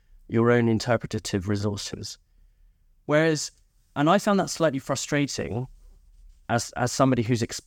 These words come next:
quite explanatorily demanding. And whereas neuropsychology seemed to, um,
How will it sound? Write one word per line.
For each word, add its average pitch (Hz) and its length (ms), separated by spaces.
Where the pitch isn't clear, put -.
quite - 260
explanatorily 123 800
demanding. 110 640
And 110 640
whereas 139 520
neuropsychology 135 1120
seemed 135 400
to, 127 580
um, 113 580